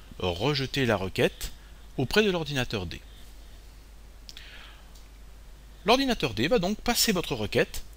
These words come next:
à un autre ordinateur qu'il a dans sa liste de, de nœuds. Il va donc envoyer votre requête à l'ordinateur E. Et là, bien sûr,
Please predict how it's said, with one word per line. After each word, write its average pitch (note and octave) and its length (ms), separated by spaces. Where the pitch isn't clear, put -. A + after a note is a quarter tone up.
à C#4 80
un B3 160
autre G#3 200
ordinateur B2 680
qu'il A#2 220
a C#3 60
dans C#3 120
sa - 160
liste A#2 300
de, F2+ 260
de A2 100
nœuds. F2 180
Il D#3 140
va F3 100
donc D#3+ 380
envoyer C#3 340
votre A2 260
requête E2+ 340
à - 40
l'ordinateur D3+ 460
E. - 40
Et C#3+ 80
là, G#3+ 120
bien D#3+ 160
sûr, C#4 360